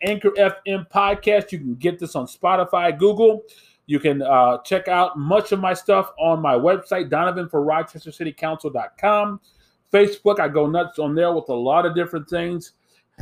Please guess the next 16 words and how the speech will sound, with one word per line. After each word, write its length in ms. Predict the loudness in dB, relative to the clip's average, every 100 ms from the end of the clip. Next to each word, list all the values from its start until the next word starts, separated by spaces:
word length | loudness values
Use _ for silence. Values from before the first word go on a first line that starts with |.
| -20 _
Catch 240 | -2 -2 0
me 120 | 0
at 100 | 4
five 200 | 4 4
oh 60 |
seven, 320 | 2 2 0 -2
four 220 | 0 2
oh 80 | 2
five, 340 | 0 2 0
four 220 | 0 0
zero 240 | 0 -2 -2
six 240 | -10 -6
seven. 340 | -2 -2 -2
My 180 | -6 -6 -8
email, 420 | -6 -4 -4 -4
YouTube, 520 | -2 -4 -2 -2 -4